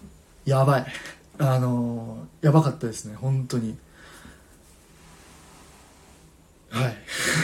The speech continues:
<laughs> いやー、よかった。この話できてよかったです、本当に。そ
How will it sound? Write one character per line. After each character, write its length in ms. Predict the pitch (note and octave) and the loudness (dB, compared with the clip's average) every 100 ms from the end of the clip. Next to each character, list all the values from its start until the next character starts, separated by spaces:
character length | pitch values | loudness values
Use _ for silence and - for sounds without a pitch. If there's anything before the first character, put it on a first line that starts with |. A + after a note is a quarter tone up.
| G3+ | 6
<laughs> 560 | E3 D#3+ D3+ - - D3 | 6 6 0 -6 -10 4
い 60 | |
や 220 | D#3 E3 | 8 10
ー、 160 | E3 D#3+ | 8 6
よ 100 | E3 | 6
か 80 | E3+ | 6
っ 60 | |
た。 240 | D#3+ C3+ - | 6 2 2
こ 140 | E3+ | 4
の 60 | E3 | 8
話 260 | F#3+ E3 E3+ | 8 8 6
で 80 | |
き 80 | D#3 | 4
て 80 | C#3+ | 2
よ 100 | C3 | 2
か 60 | C3 | 0
っ 80 | |
た 100 | - | -2
で 60 | G#2+ | -8
す、 100 | - | -6
本 140 | A#2+ | -6
当 80 | A2+ | -6
に。 180 | A2+ A#2 - - - - - - - - | -8 -8 -14 -20 -20 -20 -20 -20 -20 -12
そ 440 | - C3+ B2 A#2 | -2 0 0 -2